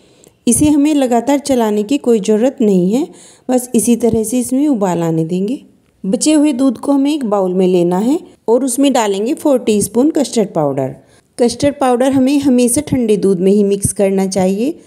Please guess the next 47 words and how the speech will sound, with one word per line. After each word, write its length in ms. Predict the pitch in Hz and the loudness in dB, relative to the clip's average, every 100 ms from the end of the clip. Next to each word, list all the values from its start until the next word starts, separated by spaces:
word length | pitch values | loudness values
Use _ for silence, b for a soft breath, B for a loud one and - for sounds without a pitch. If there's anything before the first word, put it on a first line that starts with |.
| B 214 | B -2
अगर 260 | 220 277 | 0 0
हम 220 | 294 277 285 | 4 2 4
इसे 280 | 247 254 | 0 0
गर्म 280 | 262 240 233 | 0 0 2
दूध 200 | 208 220 | 2 2
में 120 | 214 214 | 2 2
मिक्स 260 | 220 214 | 0 -2
करेंगे 380 | - 202 208 208 | -2 0 2 2
तो 120 | 208 | 0
इसमें 260 | 254 240 294 | -2 0 2
लम्स 320 | 302 190 170 | 2 2 -2
पड़ 200 | - 165 | -2 -2
जाएंगे। 500 | 160 165 160 185 269 - _ _ | 0 0 0 -2 -4 -8 _ _
तो 80 | 262 | -2
जब 200 | 233 254 | 0 0
भी 120 | 220 269 | 2 0
आप 180 | 294 285 | 0 -2
कस्टर्ड 340 | 247 247 254 | -2 0 0
बनाएं 300 | 226 220 220 | 0 0 0
उसे 160 | 240 311 | -2 -4
ठंडे 320 | - 247 214 | -4 -2 -2
दूध 220 | 185 196 | 0 0
में 100 | 180 | 2
ही 100 | 196 208 | 4 4
मिक्स 260 | 202 196 | 0 -2
करके 320 | - 208 226 | -4 -4 -2
डालें। 360 | 214 202 208 285 415 - 247 | -2 -2 -2 -2 -4 -4 0
इस 180 | 247 - | 0 0
तरह 220 | 269 294 | 0 2
बनाने 420 | 269 254 233 226 | 0 -2 -2 -2
से 140 | 208 285 | -2 -2
कस्टर्ड 420 | 294 - 226 202 | -2 0 0 2
में 140 | 240 | 2
बिल्कुल 340 | 262 240 226 208 | 2 0 0 0
भी 120 | 214 | 2
लम्स 340 | 202 208 233 311 | 2 0 -2 2
नहीं 160 | 285 | 2
पड़ते 380 | 226 180 - 143 | 2 0 -2 -4
हैं। 200 | 143 - - _ _ _ _ | -4 -6 -12 _ _ _ _
ये 120 | 247 240 | -2 0
देखिए 320 | 247 247 302 | 0 0 0
दूध 280 | 262 247 214 | 2 0 0
पर 120 | 320 | 2
मलाई 380 | 294 254 196 185 | 2 2 2 0
आने 220 | 165 165 | -2 -2
लगी 320 | 165 165 170 202 | -2 0 0 0
है। 180 | 285 | 0